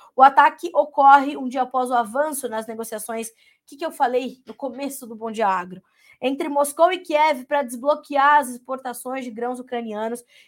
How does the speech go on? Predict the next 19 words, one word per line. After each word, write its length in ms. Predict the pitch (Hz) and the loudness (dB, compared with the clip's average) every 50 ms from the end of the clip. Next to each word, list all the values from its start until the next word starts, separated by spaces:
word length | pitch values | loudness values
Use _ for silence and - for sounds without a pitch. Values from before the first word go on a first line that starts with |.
| _ | _
e 80 | - 240 | -12 -12
destacou 580 | - - - 285 269 262 - 277 277 302 302 285 | -8 -2 0 0 0 0 2 2 4 4 2 0
o 60 | 285 | -4
quanto 460 | - 269 285 311 359 370 349 339 320 | -2 0 0 0 0 -2 -4 -6 -10
os 80 | 262 226 | -8 -4
dois 200 | 254 262 277 277 | -4 -4 -4 -2
países 360 | - 247 233 247 247 240 - | 0 0 0 0 -2 -6 -8
permanecem 580 | - 254 247 240 226 226 233 233 - 269 262 | -8 -6 -6 -4 -6 -6 -6 -10 -10 -8 -6
longe 760 | 254 262 262 277 330 381 381 339 311 247 226 277 302 330 320 _ _ _ _ _ - | -4 -2 2 4 6 6 4 4 0 -4 -6 -6 -6 -6 -8 _ _ _ _ _ -14
de 80 | 269 | -6
qualquer 420 | 269 285 269 262 - 269 269 262 269 | -2 -2 -2 0 2 0 0 0 -2
tipo 300 | - 294 285 285 - 247 | -12 -16 -16 -14 -14 -10
de 100 | 233 247 | -6 -6
acordo 420 | 220 226 - 262 262 269 254 262 | -6 -6 -6 -6 -6 -6 -6 -8
de 140 | 233 233 240 | -14 -14 -16
paz. 720 | - _ - - 262 240 214 196 - - - - - - _ _ _ _ _ _ _ _ _ _ - | -18 _ 0 4 4 4 4 2 -2 -6 -6 -6 -8 -10 _ _ _ _ _ _ _ _ _ _ -4
É 320 | - 285 320 339 330 339 | -2 0 2 4 4 4
triste, 640 | 339 339 349 311 269 220 - - - - 190 165 160 _ _ _ | 2 0 -4 -6 -6 -6 -8 -10 -14 -14 -14 -16 -16 _ _ _
né? 300 | - 220 220 240 277 277 | -4 0 2 2 2 2